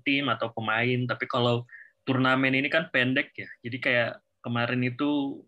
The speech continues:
eh, Morata dihujat, tapi ternyata satu pertand-, eh, satu, dua pertandingan dihujat, tapi ternyata satu pertandingan, dua pertandingan lainnya dia membuktikan diri gitu.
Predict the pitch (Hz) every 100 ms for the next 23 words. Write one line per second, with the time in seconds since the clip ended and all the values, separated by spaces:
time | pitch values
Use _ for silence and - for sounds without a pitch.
0 | - 123 123 117 117 117 120 131 131 123
1 | 127 123 123 135 - - 120 139 117 117
2 | 117 - 180 - _ _ _ _ _ -
3 | 117 117 120 120 123 123 123 131 120 131
4 | 127 - 127 143 139 - - 131 123 123
5 | 143 139 123 117 135 170 135 127 127 113
6 | 113 143 117 120 123 113 113 113 120 135
7 | 131 127 123 120 117 117 113 113 113 120
8 | 143 131 135 131 127 123 123 117 113 113
9 | 113 131 117 107